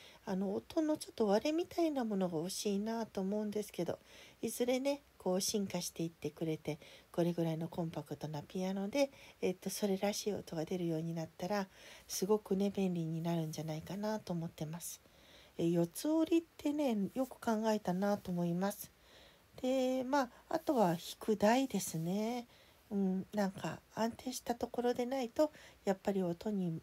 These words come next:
まあ、ムラが出たりとかするっていうところがあるみたいで、まあ、今後の課題なのかなと思ったりします。えー、ずっとね、噂になってたね、八十八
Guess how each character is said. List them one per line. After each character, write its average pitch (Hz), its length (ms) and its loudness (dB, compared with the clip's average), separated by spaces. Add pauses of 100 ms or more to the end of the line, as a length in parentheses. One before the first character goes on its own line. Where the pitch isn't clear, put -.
ま 147 220 -2
あ、 - 40 -6
ム 160 160 -2
ラ 165 140 0
が 156 120 -6
出 160 80 -2
た 160 140 -6
り 139 80 -8
と 135 120 -10
か 147 120 -12
す - 160 -12
る 170 80 -6
っ 147 40 -4
て - 160 -12
い 151 40 -2
う 147 40 -10
と - 100 -10
こ 135 120 -8
ろ 110 120 -4
が - 100 -14 (540)
あ 160 60 -4
る 165 140 2
み 156 120 -4
た 143 140 -6
い 135 60 -6
で、 143 100 -8
ま 143 160 -4
あ、 135 120 -6
今 151 160 -4
後 156 140 -4
の 151 100 -6
課 151 140 -8
題 165 180 -2
な 196 140 -4
の 196 100 -4
か 208 120 -8
な 262 280 -4
と - 140 -12
思 180 140 -4
っ - 60 -14
た - 100 -6
り - 80 -6
し - 180 -8
ま 208 140 -8
す。 - 40 -20 (840)
え 208 260 2
ー、 202 40 0
ず 247 140 -4
っ - 20 -10
と 240 180 -2
ね、 240 100 0
噂 226 300 0
に 220 120 -2
な 214 120 4
っ 208 40 0
て - 180 -14
た 175 100 -2
ね、 190 200 0 (220)
八 - 300 -4
十 185 120 2
八 190 180 -2